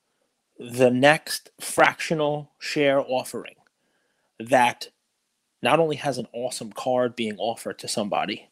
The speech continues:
but to the people like me who don't get to hold the card, but get a fraction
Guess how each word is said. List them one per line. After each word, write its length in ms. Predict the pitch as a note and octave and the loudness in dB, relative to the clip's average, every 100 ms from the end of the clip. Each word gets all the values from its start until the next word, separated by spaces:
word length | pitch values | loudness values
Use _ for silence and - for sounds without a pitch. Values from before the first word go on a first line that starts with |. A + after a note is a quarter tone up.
| _ _ _ _ _ - | _ _ _ _ _ 4
but 200 | C#3 - | 4 4
to 200 | - C#3 | 2 2
the 140 | C3 | 2
people 400 | C3+ - D#3 E3 | 0 -2 2 4
like 220 | D#3+ D3+ | 6 4
me 360 | C#3 C3+ C#3 A#2+ | 2 2 2 2
who 160 | - A#2+ | -4 -4
don't 260 | - C#3 C#3 | 2 2 2
get 160 | D3 - | -2 -2
to 60 | |
hold 560 | C#3+ - C3+ C3 C#3 C3+ | -8 -6 0 4 2 2
the 140 | C3+ | -2
card, 540 | C3 - D#3 A#2+ - - - _ _ _ _ _ _ - | -2 4 4 4 0 -14 -20 _ _ _ _ _ _ 4
but 240 | B2+ A#2 | 4 4
get 280 | - C3 - _ | 2 2 2 _
a 80 | B2+ | -4
fraction 920 | - - - C#3+ C#3 - - A#2+ G#2 | -4 -4 4 4 4 0 -6 -6 -8